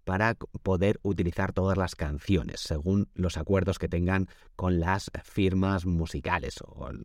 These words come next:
como se llamen, lo que tengan. Bueno, el caso es que en mi caso yo tengo cuenta de empresa, eh, he tenido cuenta de creador. El hecho de cambiarlo, la cuenta de empresa te permite alguna funcionalidad extra, como por ejemplo añadir el botón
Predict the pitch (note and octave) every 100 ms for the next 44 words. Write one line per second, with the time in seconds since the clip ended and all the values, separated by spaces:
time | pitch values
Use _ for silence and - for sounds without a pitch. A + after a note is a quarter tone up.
0 | - - D2 E2+ G2+ G2 D2+ - - D2+
1 | D#2 - - - - C#3 A#2 B2+ C#3 D3
2 | A2+ F#2+ - - - B2+ - C#3 - A2+
3 | G#2 G#2+ B2+ - E3+ G#2+ A#2 G2+ B2 C#3+
4 | A2 D#2 C#2+ G2+ C#3+ G3+ G#3+ - - _
5 | _ - G2 - C3+ C3 A2+ A2+ G2 G2
6 | F2+ E2+ D#2 D#2+ D2+ B2 E3+ E3 _ _
7 | - F#2+ A#2+ C3+ A2+ G2+ F#2 A#2+ B2 F2+
8 | - G2+ F#2+ C3+ D3 C3 C#3 C#3+ G2 G2
9 | A2 G#2+ G#2 G#2 - F#2+ F#2+ F2 D#2+ -
10 | D3 - - D3 E3+ - - - G#2+ G2+
11 | F2+ F#2 F#2 F2+ E2+ F#2 F2+ E2 D#2+ A2
12 | G#2